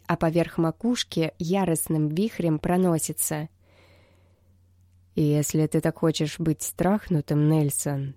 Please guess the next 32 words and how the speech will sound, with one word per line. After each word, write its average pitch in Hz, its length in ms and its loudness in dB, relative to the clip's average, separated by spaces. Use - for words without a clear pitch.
то 156 140 0
тебе 156 280 0
действительно 151 760 0
стоит 147 380 -2
сменить 147 360 0
команду. 147 640 0
Ты 170 120 2
не 156 120 4
в 147 80 -2
моём 151 340 2
вкусе". 165 640 -4
Лиам 226 340 8
заводит 202 520 4
меня 190 260 6
к 190 60 -4
себе 190 340 2
за 202 240 2
спину, 151 500 -2
но 214 80 8
я 233 160 6
не 285 120 8
собираюсь 247 540 4
прятаться 156 480 0
за 160 160 2
ним. 156 380 2
Я 202 180 4
встаю 185 420 4
рядом 185 480 4
и 147 60 4
сверлю 180 580 4
Нельсона 170 600 2
взглядом. 151 680 0